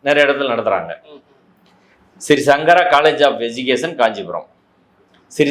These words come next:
Speaker 1: சங்கரா இன்டர்நேஷனல் ஸ்கூல், இன்டர்நேஷனல் ஸ்கூல் காஞ்சிபுரம். இது எல்லாமே சங்கர மடத்துல இருந்து நடத்துறாங்க. சிருங்கேரி மடத்துல ஸ்ரீ சாரதியா,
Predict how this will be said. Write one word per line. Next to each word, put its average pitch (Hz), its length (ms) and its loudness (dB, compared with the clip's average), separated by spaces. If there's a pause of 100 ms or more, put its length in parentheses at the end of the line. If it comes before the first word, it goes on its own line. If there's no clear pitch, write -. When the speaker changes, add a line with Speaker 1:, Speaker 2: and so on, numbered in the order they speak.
Speaker 1:
சங்கரா 156 300 4 (120)
இன்டர்நேஷனல் 143 600 -2
ஸ்கூல், 156 200 -10 (340)
இன்டர்நேஷனல் 143 640 0
ஸ்கூல் 208 200 -10 (100)
காஞ்சிபுரம். 101 440 -4 (680)
இது 117 180 -4 (140)
எல்லாமே 139 460 0 (1040)
சங்கர 160 280 2
மடத்துல 127 260 -2
இருந்து 123 160 -2
நடத்துறாங்க. 95 420 -2 (200)
சிருங்கேரி 180 580 2
மடத்துல 107 320 -4 (500)
ஸ்ரீ 135 300 -2
சாரதியா, 147 520 2